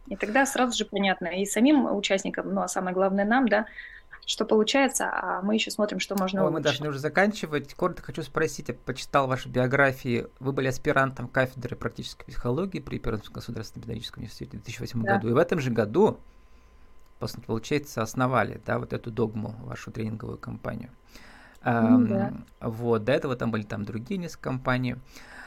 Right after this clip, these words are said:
Speaker 2: А, расскажите, вот, эм, какие у вас были тогда эмоции, когда вы это создавали, а щас, получается, компания уже сколько?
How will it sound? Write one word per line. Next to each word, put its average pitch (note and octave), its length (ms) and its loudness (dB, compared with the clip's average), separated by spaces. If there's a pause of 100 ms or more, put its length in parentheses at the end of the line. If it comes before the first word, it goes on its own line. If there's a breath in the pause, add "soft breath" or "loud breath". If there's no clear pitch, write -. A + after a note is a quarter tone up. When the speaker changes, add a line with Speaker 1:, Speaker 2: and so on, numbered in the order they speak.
(120 loud breath)
Speaker 2:
А, A#2+ 280 4 (440)
расскажите, E3+ 640 0
вот, C3+ 300 -6
эм, - 300 -4 (540)
какие C3 180 -6
у F#3 40 -4
вас C#3+ 100 -2
были A#2 320 -2 (560)
тогда B2 340 0
эмоции, B2 360 0
когда A2 220 -4
вы A2 100 -2
это - 140 -12
создавали, A#2 500 -4
а - 20 -4
щас, - 200 -8
получается, - 460 -16
компания A#2 460 -6
уже A2+ 140 -12
сколько? - 440 -16